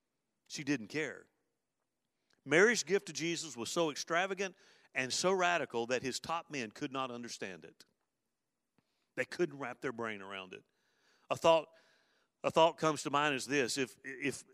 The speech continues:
think about it like this. If my faith never causes me to do anything to make no sen-, that makes no sense to other people, including my Christian friends, maybe I'm playing it too safe.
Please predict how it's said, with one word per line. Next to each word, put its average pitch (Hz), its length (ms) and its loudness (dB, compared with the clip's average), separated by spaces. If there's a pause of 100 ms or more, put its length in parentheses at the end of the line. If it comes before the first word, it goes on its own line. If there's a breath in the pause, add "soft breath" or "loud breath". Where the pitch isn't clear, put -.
(160)
think 185 160 -2
about 160 220 2
it 127 60 -6
like 117 180 -2
this. 104 220 -6
If 120 180 -8
my 156 260 0
faith 160 440 0
never 143 280 0
causes 156 520 -4
me 131 120 -4
to 117 60 -8
do 117 240 -6
anything 101 640 -8 (720)
to 139 100 -6
make 139 300 0 (220)
no 147 220 6
sen-, 165 300 -2
that 135 160 2
makes 143 240 -4
no 147 140 2
sense 156 300 -4
to 139 100 0
other 147 140 -2
people, 170 440 -6 (600)
including 151 380 2
my 131 100 -2
Christian 151 400 -6
friends, 160 380 -6
maybe 165 440 -2
I'm 135 140 -6
playing 143 300 -6
it - 100 -16
too 139 140 -10
safe. 165 600 -14